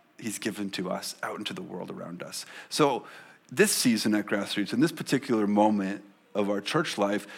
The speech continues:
we're zeroing in on that kind of mission and, uh,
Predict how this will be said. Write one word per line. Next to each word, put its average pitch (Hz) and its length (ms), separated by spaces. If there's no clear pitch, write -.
we're 123 140
zeroing 143 760
in 117 140
on 110 160
that 117 200
kind 117 220
of 104 120
mission 98 540
and, 104 640
uh, 92 240